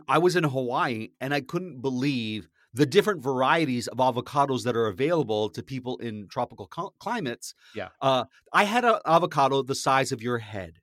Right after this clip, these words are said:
Speaker 1: Like, I've never seen an
Speaker 2: I remember you
Speaker 1: avocado
Speaker 2: telling
Speaker 1: that big, and it was so wonderful.
Speaker 2: Yeah.
Speaker 1: Uh,
Speaker 2: I have a
Speaker 1: d-
Speaker 2: small head in, in my own defense,
Speaker 1: Oh, yeah.
Speaker 2: so it wasn't, it wasn't that big an avocado. His, his story's not that great.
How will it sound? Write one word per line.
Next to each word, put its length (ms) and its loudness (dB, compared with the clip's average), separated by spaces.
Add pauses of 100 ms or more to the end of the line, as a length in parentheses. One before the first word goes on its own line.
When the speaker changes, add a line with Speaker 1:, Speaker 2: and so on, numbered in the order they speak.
(220)
Speaker 1:
Like, 220 -2
I've 160 0
never 400 0
seen 520 -4
an 100 -8
Speaker 2:
I 40 0
remember 240 -4
you 60 2
Speaker 1:
avocado 140 0
Speaker 2:
telling 180 -4
Speaker 1:
that 80 -20
big, 300 -2
and 120 -4
it 80 -6
was 140 -6
so 260 -2
wonderful. 680 -8 (500)
Speaker 2:
Yeah. 60 0
Speaker 1:
Uh, 240 0 (260)
Speaker 2:
I 80 0
have 120 4
a 40 2
Speaker 1:
d- 60 -4
Speaker 2:
small 260 0
head 240 -6
in, 180 -12
in 220 -10
my 180 -8
own 140 -12
defense, 440 -10
Speaker 1:
Oh, 80 0
yeah. 120 -2
Speaker 2:
so 60 -8
it 140 -10
wasn't, 320 -6
it 60 2
wasn't 320 -2
that 180 -4
big 160 -4
an 80 -8
avocado. 500 -8
His, 220 -8
his 180 -2
story's 400 4
not 200 0
that 160 -2
great. 260 -6